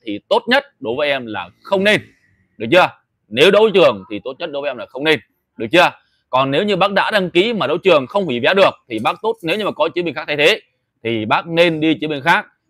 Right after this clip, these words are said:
Còn nếu mà vô tình gọi là mình gọi là, à, phóng lao thì phải theo lao ấy thì thôi mình chấp nhận. Nhưng mà chắc chắn thì, à, trường hợp vào giải thì nó vẫn, nó phải hên xui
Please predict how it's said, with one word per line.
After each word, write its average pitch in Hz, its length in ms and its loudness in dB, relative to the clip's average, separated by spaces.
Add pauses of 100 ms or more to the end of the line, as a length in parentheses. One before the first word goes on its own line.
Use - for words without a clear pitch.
Còn 110 180 -2
nếu 120 100 -4
mà 147 100 -6
vô 135 180 -2
tình 117 300 -2
gọi 98 140 -8
là 101 120 -4
mình 98 280 -8
gọi 92 120 -14
là, 90 380 -10 (480)
à, 95 180 -14
phóng 156 180 -6
lao 208 240 4
thì 156 80 -2
phải 107 100 -4
theo 143 140 -6
lao 170 300 4
ấy 196 100 -4 (160)
thì 101 100 -12
thôi 117 100 -6
mình 107 120 -8
chấp 160 120 -8
nhận. 196 220 0 (260)
Nhưng 107 120 -12
mà 98 80 -10
chắc 208 240 -8
chắn 196 260 -2
thì, 113 280 -4 (280)
à, 98 160 -12
trường 147 160 -4
hợp 139 160 2
vào 113 140 0
giải 113 260 -2
thì 123 100 -8
nó 120 80 -8
vẫn, 170 200 -4
nó 160 60 -6
phải 95 160 -8
hên 131 140 -8
xui 160 220 -2